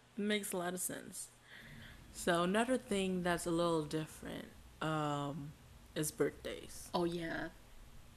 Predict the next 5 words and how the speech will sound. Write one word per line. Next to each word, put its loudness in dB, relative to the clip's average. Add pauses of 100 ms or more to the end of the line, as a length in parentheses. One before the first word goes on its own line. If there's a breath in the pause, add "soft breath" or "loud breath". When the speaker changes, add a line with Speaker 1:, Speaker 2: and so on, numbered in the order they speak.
(360)
Speaker 1:
Why 4
birthdays? 4 (120)
Because 2 (540)
for 10
us 6